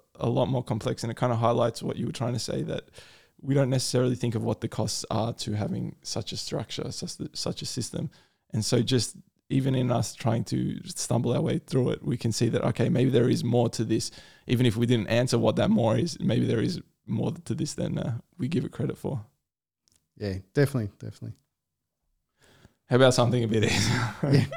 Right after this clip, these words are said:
Speaker 2: go ahead.
Speaker 1: A bit more, uh, tangible, but still a little abstract. I wanna talk about V R.
Speaker 2: Oh, okay. <laughs>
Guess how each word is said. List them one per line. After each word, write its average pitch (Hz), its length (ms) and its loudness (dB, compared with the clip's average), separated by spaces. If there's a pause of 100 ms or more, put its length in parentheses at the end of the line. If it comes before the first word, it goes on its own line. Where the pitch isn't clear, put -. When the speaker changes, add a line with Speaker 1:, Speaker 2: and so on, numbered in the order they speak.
(240)
Speaker 2:
go 131 140 4
ahead. 131 240 4 (340)
Speaker 1:
A - 80 -8
bit 165 180 -2
more, 117 320 2
uh, 131 120 0 (120)
tangible, - 560 -2 (540)
but 151 120 -6
still 180 440 -2 (160)
a - 60 -14
little - 160 0
abstract. - 540 -4 (1000)
I 131 60 -2
wanna 185 140 6
talk 165 220 4
about 143 240 4
V 127 120 4
R. 117 260 2 (880)
Speaker 2:
Oh, 160 260 6
okay. 147 260 6
<laughs> - 720 -18